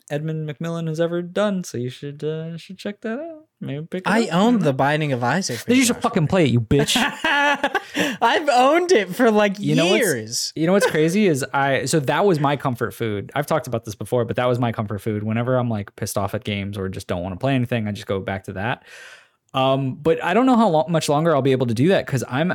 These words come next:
Speaker 1: uh, pretty close to hundred percenting that game.
Speaker 2: Oh my God, what are you gonna do, Big Josh
Speaker 1: I
Speaker 2: Boy?
Speaker 1: don't know.
Speaker 2: After, like, Binding of Isaac, you've just sucked that bitch
Speaker 1: I,
Speaker 2: dry.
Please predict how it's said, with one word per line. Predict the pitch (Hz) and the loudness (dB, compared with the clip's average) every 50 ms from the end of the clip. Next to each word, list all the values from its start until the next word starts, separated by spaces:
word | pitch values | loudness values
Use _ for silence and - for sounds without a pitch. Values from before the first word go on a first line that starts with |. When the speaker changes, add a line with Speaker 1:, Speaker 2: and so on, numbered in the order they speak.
| - | -6
Speaker 1:
uh, | - - 143 135 131 131 - - - - - - - - - | -8 -8 -6 -4 -4 -4 -4 -6 -6 -6 -6 -8 -8 -6 -4
pretty | - 214 214 220 | 0 2 2 2
close | - - 165 175 170 - | 2 2 2 2 2 2
to | - 131 | 0 0
hundred | 139 135 127 127 123 | 0 0 -2 -2 -4
percenting | 127 110 - 123 120 117 107 | -4 -2 0 0 2 2 0
that | 98 92 | -2 -2
game. | 90 101 98 82 87 104 101 - - _ _ _ _ _ _ _ _ _ _ _ _ _ _ _ _ - | -4 -6 -6 -6 -6 -6 -8 -8 -12 _ _ _ _ _ _ _ _ _ _ _ _ _ _ _ _ -4
Speaker 2:
Oh | 156 170 | -2 0
my | 214 269 302 285 | 2 4 4 2
God, | 214 165 175 175 196 226 226 185 | 2 2 2 2 2 2 2 2
what | 156 151 156 175 | 2 2 4 6
are | 202 | 6
you | 226 247 254 | 6 6 6
gonna | 247 240 220 202 | 6 4 4 4
do, | 175 156 185 247 339 | 4 4 4 4 4
Big | 311 226 165 151 | 4 2 0 2
Josh | 139 135 127 123 123 - 131 | 2 2 2 2 2 0 0
Speaker 1:
I | 131 135 | 0 2
Speaker 2:
Boy? | 147 | 2
Speaker 1:
don't | 160 160 160 160 | 4 4 4 4
know. | 160 180 214 202 135 | 4 4 4 2 2
Speaker 2:
After, | 120 233 226 220 | 2 2 2 4
like, | 208 208 202 190 170 - - - - - - _ _ - | 4 4 2 2 2 -2 -8 -20 -20 -20 -20 _ _ -2
Binding | 175 180 190 208 220 220 220 | 0 2 2 2 4 4 4
of | 208 190 | 4 4
Isaac, | 196 196 220 262 294 269 190 - - | 2 2 2 2 2 0 0 0 0
you've | 170 165 160 | -2 0 2
just | 180 185 165 - - - | 2 2 2 2 0 2
sucked | 202 190 190 190 - | 2 0 0 0 0
that | 233 202 202 196 190 180 | 0 2 2 2 2 2
bitch | 190 196 190 - - | 2 0 0 0 -2
Speaker 1:
I, | 170 | -2
Speaker 2:
dry. | 165 170 - 156 156 - - 127 113 107 | 0 0 2 2 2 0 0 -2 -4 -6